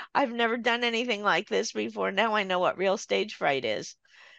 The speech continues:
But you know what? I got through it. It was okay. It was good. And, um, I really enjoyed it. The piece sold. That painting was sold. There was an auction afterwards, and it sold immediately. So I was very pleased for them.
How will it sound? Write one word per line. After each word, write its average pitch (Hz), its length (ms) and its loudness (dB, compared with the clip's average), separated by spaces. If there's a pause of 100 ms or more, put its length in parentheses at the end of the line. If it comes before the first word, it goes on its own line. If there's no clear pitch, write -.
(160)
But 214 200 0
you 233 60 -4
know 226 160 0
what? 220 300 4
I 226 100 2
got 233 280 -2
through 247 260 -6
it. 262 80 -2
It 139 100 -2
was 170 180 -6
okay. 226 460 -6
It 170 100 -4
was 160 200 -10
good. 202 480 -6 (580)
And, 180 640 -6
um, 175 420 0 (260)
I 175 80 -2
really 196 360 -4
enjoyed 196 460 -2
it. 170 200 2 (280)
The 185 80 -12
piece 262 260 -4
sold. 165 580 2 (120)
That 175 180 -4
painting 190 320 -8
was 165 140 -6
sold. 151 340 -2
There 156 100 -4
was 165 140 -10
an 165 80 -8
auction 156 400 -8
afterwards, 143 600 -8 (400)
and 165 120 -6
it 156 120 -8
sold 160 240 -2
immediately. 147 520 -8
So 151 140 -6
I 147 60 0
was 156 100 -6
very 160 260 -4
pleased 139 500 -10
for 127 280 -6
them. 120 260 -8